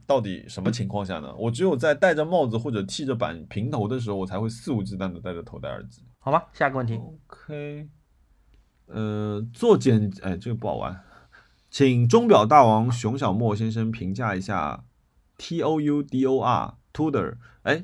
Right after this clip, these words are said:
Speaker 1: 我们才说过这个牌子，一九五八。
Speaker 2: T U D O R，Tudor嘛，就是劳力士的副牌，
Speaker 1: 嗯，
Speaker 2: 对吧？
Speaker 1: 嗯，Tudor，嗯，嗯，一九五八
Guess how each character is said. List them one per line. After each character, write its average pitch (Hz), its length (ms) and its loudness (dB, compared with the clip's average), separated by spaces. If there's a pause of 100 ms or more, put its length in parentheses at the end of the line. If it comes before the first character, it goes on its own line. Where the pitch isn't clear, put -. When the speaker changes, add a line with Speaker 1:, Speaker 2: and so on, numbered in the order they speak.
(120)
Speaker 1:
我 98 100 -4
们 98 80 -4
才 110 120 0
说 131 160 -4
过 156 120 0
这 110 80 0
个 98 40 0
牌 78 200 -8
子， - 240 -12
一 175 180 -4
九 117 180 0
五 90 200 0
八。 80 320 -8 (420)
Speaker 2:
T 254 300 4
U 196 280 4 (120)
D 147 160 -2
O 170 120 4
R，Tudor 143 480 4
嘛， 92 220 -4
就 - 100 -12
是 123 200 -2
劳 117 160 4
力 175 100 2
士 - 140 -4
的 139 60 0
副 123 140 -6
牌， 104 200 0
Speaker 1:
嗯， 107 60 -10
Speaker 2:
对 - 60 -10
吧？ 113 120 -2
Speaker 1:
嗯， 107 200 4
Tudor， 139 520 2
嗯， 98 260 -4 (380)
嗯， 101 280 -4
一 170 220 -2
九 117 160 4
五 107 100 2
八 - 320 -4